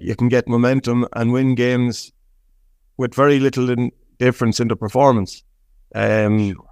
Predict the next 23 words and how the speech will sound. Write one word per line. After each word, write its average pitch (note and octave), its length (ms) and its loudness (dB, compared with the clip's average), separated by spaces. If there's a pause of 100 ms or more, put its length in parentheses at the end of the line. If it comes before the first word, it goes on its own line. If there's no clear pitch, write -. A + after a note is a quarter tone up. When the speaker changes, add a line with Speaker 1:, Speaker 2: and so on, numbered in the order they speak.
(1400)
Speaker 1:
ultimately, C#3+ 720 2
I C#3+ 80 -2
suppose A#2+ 320 0
you A2+ 60 2
like A#2 200 2
to, G#2 120 2
to G#2 200 -4
judge A2+ 440 0 (100)
a - 80 -6
team A2 320 2
on, G2+ 280 0 (280)
on A2 120 2
their G#2 180 2
effort G#2+ 360 0
and, F#2 320 -4
and F#2 300 -4 (800)
what A2+ 180 2
to G2 60 -6
put G2+ 140 0
into G2+ 300 2
a F#2+ 40 2
game. F2+ 340 -2 (480)
Um, F#2 720 -4